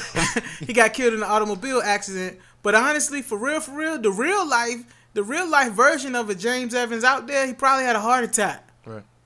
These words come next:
Speaker 2: Was stroked out 'cause he was stressed.
Speaker 1: Yeah, James, uh, look, he was always stressed on the
Speaker 2: Yeah,
Speaker 1: show.
Speaker 2: man. Like, for real. Like, if this was,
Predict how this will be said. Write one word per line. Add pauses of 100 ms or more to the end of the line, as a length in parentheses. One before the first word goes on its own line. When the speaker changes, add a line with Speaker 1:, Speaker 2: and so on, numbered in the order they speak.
(100)
Speaker 2:
Was
stroked
out (220)
'cause
he
was
stressed. (320)
Speaker 1:
Yeah,
James,
uh,
look, (220)
he
was
always
stressed
on
the
Speaker 2:
Yeah,
Speaker 1:
show.
Speaker 2:
man.
Like,
for
real.
Like,
if
this
was,